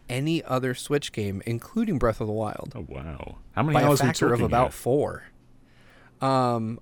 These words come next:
Speaker 1: I'm about eight hundred ninety-five
Speaker 2: <laughs> Oh,
Speaker 1: hours
Speaker 2: Jesus.
Speaker 1: into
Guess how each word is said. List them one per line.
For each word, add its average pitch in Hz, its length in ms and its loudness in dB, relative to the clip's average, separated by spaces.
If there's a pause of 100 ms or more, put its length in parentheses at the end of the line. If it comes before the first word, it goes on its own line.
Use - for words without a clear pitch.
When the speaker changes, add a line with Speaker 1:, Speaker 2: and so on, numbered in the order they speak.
Speaker 1:
I'm 196 420 0
about 147 800 2
eight 135 180 -2
hundred 156 280 -4
ninety-five 135 640 0
Speaker 2:
<laughs> - 40 0
Oh, 196 80 10 (120)
Speaker 1:
hours 175 220 6
Speaker 2:
Jesus. 156 520 4 (220)
Speaker 1:
into 113 140 -2